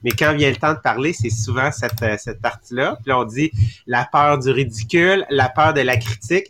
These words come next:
Et ça tombe-tu bien, hein ? Parce que <laughs> aujourd'hui, on termine un sujet que Sabrina a commencé la semaine dernière. On va parler de la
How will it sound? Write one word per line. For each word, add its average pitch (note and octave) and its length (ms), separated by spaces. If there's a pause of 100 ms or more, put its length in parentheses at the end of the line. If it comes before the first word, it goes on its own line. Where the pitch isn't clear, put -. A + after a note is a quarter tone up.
Et C#3+ 160
ça C3+ 260 (140)
tombe-tu G#3+ 600
bien, C3 480 (220)
hein ? C#3+ 260 (360)
Parce - 140
que D#4 280
<laughs> - 0
aujourd'hui, G3 920 (320)
on D3+ 180
termine F3 880
un D3+ 260
sujet F#3 320
que - 80
Sabrina D#3 440
a D#3+ 60
commencé D#3 600 (260)
la C3 180
semaine D3+ 200
dernière. C3+ 440
On B2 140
va B2+ 180
parler B2+ 360 (460)
de A#2+ 140
la B2+ 240